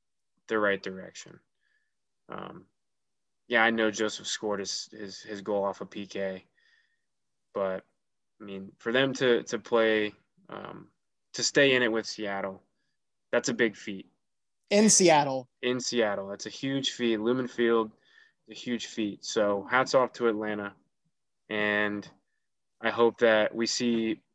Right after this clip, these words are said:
Speaker 1: we see more of this from, from Joseph and, and more from the attack as well.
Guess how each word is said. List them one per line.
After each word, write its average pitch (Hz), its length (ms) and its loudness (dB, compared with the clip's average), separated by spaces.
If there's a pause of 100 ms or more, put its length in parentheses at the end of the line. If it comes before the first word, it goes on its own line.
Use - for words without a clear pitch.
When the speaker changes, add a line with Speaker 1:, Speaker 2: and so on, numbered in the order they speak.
(100)
Speaker 1:
we 120 100 -2
see 120 200 -2
more 110 540 2 (220)
of 104 140 -4
this 104 180 -2
from, 104 260 -4
from 107 200 -6
Joseph 101 420 -6
and, 98 160 -8
and 104 160 -6
more 104 260 -2
from 104 220 -6
the 104 100 -4
attack 98 360 -6
as 98 120 -14
well. 98 180 -14